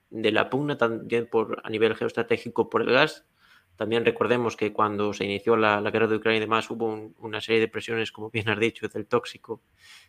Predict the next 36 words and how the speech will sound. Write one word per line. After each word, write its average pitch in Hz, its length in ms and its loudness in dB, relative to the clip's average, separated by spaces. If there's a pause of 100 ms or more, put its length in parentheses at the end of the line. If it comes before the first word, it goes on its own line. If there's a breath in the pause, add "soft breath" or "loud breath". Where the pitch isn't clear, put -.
(120)
que 113 120 2
es, - 280 -6
que 113 120 2
es 101 100 -2
como 107 540 -2 (420)
que 104 400 -4
conoceremos 107 520 2
al, 104 200 2
al 117 140 2
rey 107 120 4
de 104 80 -2
Marruecos, 107 500 0
el 117 180 -6
tóxico, - 420 -2
¿no? 117 160 -14 (560 loud breath)
Em, 110 880 6
presiones 127 320 4
con 127 140 4
la 117 40 4
inmigración 113 460 2
y 120 60 -2
demás, 135 340 0
¿no? 143 260 -10 (100)
Entonces, 139 300 2
en 160 60 2
este 156 180 2
contexto, 165 460 2 (300)
eh, 107 200 2
recientemente 123 520 -2
se - 100 0
ha 123 60 2
dado 120 200 4
el 110 80 2
caso 131 280 0
de 113 180 0
que, 104 340 -6